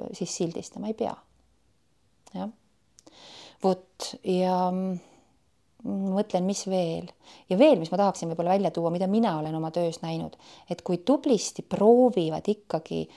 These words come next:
äh, ütleme siis, äh, rehabilitatsiooniosakond või,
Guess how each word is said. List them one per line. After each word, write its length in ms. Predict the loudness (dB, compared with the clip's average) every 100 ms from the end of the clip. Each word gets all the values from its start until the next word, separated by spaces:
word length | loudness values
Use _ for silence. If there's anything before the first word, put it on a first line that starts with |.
| -20 -18 -10
äh, 180 | -8 -6
ütleme 240 | -6 -6 -6
siis, 180 | -8 -8
äh, 160 | -6 -2 -2
rehabilitatsiooniosakond 1500 | -2 -4 -6 2 4 6 4 2 0 -2 -2 -2 -2 -6 -12 -12 -8 -2
või, 220 | 2 2